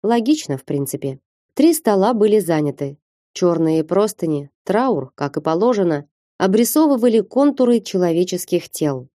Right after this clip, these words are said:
Те, что пролежали в воде дольше, я определила сразу по провалам простыни в самых неожиданных местах. Морские обитатели неплохо подзакусили конечностями и внутренностями.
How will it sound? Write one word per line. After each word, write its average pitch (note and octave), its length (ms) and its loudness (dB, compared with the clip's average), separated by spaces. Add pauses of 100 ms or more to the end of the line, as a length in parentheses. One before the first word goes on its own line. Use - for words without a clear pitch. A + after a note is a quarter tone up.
(300)
Те, G3 200 2
что D#3 240 -4
пролежали D#3+ 600 0
в D3 100 -4
воде D3+ 320 -2
дольше, E3+ 560 -2 (180)
я B3 260 2
определила G#3+ 580 2
сразу F#3+ 520 0
по F#3+ 180 0
провалам G3 600 2
простыни G3+ 680 2 (240)
в - 60 -14
самых C4 460 2
неожиданных G3+ 880 2
местах. E3 640 -4 (340)
Морские A3+ 500 2
обитатели G#3+ 560 0
неплохо G#3 540 0
подзакусили A3 840 0
конечностями D#3 920 -2 (120)
и D#4 100 6
внутренностями. D#3 1080 0